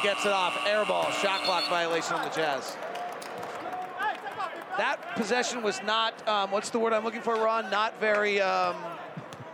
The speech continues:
<laughs> not very, um, good.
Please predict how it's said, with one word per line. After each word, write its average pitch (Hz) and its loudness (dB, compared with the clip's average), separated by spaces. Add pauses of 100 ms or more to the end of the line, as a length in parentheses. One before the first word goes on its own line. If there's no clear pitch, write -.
<laughs> 147 -4 (2000)
not 196 0
very, 196 2
um, 170 2 (920)
good. 170 0